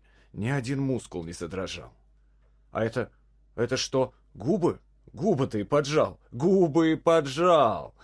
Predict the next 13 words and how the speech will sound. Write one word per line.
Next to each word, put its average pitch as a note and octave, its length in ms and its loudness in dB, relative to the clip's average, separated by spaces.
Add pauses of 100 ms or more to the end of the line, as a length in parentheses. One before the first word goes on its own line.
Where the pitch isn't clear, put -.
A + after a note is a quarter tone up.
на D3 120 2
губах A2 480 0
и D3 60 4
попался. D3 1000 0 (220)
<laughs> F3 160 2 (320)
Ага, B2+ 720 -2
а A2 140 -4
ведь C3 180 -8
пустяк». D3+ 680 -4 (1400)
Хохряков F#2+ 500 -8
прошёлся G2 560 -4
по - 100 -18
кабинету A#2 640 -8